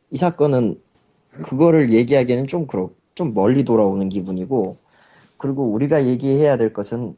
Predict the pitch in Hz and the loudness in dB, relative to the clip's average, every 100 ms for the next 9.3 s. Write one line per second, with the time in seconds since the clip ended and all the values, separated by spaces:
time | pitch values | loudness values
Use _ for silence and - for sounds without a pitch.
0 | _ - 104 120 127 _ _ _ 120 196 | _ -18 -14 -14 -14 _ _ _ -2 0
1 | 120 135 160 147 151 131 107 127 147 165 | 0 -2 0 2 2 2 0 0 -2 0
2 | 165 143 123 107 104 92 - _ _ _ | -2 -2 0 0 0 -2 -4 _ _ _
3 | _ _ _ - - 233 233 185 180 104 | _ _ _ -12 -8 -2 0 0 0 0
4 | 104 104 147 107 87 - _ _ _ _ | -2 -2 -2 -4 -8 -14 _ _ _ _
5 | _ - - - - 185 175 202 208 208 | _ -14 -14 -14 -6 -4 -4 -6 -6 -2
6 | 196 190 190 - - - 214 190 160 160 | 0 -2 -4 -10 -6 -6 -4 -2 0 0
7 | 151 151 131 120 147 143 107 - _ _ | -2 -2 -2 -4 0 0 0 -4 _ _
8 | _ _ _ _ _ _ _ - - - | _ _ _ _ _ _ _ -8 -6 -2
9 | 262 214 - | 2 0 -2